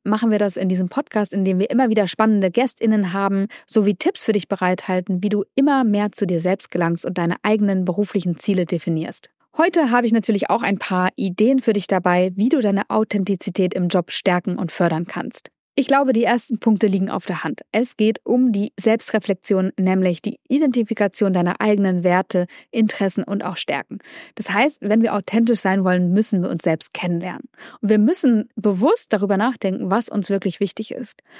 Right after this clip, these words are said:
Und wenn ich meine Coaches dabei begleite, ihren Weg und ihren Platz in der Arbeitswelt zu finden, dann ist das ein ganz wichtiger Prozessschritt. Ganz oft kommt bei der Beschäftigung mit diesen Themen heraus,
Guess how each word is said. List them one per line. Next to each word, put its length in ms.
Und 80
wenn 100
ich 300
meine 480
Coaches 420
dabei 300
begleite, 500
ihren 300
Weg 240
und 140
ihren 200
Platz 300
in 60
der 120
Arbeitswelt 420
zu 80
finden, 400
dann 180
ist 200
das 220
ein 160
ganz 260
wichtiger 580
Prozessschritt. 800
Ganz 240
oft 180
kommt 440
bei 200
der 120
Beschäftigung 580
mit 140
diesen 180
Themen 240
heraus, 400